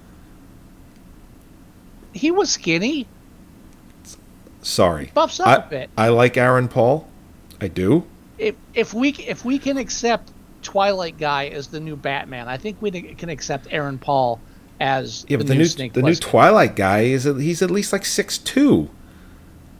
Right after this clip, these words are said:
Speaker 2: Aaron
Speaker 1: Yeah.
Speaker 2: Paul is not even as tall as Kurt Russell.
Speaker 1: Good.
Speaker 2: <laughs> Come on.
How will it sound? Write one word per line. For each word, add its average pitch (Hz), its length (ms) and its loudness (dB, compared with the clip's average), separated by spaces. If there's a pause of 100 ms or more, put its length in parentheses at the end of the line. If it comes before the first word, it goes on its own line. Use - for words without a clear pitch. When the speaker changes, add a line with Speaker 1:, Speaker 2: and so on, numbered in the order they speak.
(500)
Speaker 2:
Aaron 208 220 4
Speaker 1:
Yeah. - 140 0
Speaker 2:
Paul 170 540 6
is 165 380 4
not 202 260 4
even 220 180 4
as 214 140 4
tall 208 260 2
as 214 100 2
Kurt 247 240 0
Russell. 247 400 -2 (720)
Speaker 1:
Good. 392 380 2 (260)
Speaker 2:
<laughs> 1077 1200 -4
Come 294 240 0
on. 104 520 6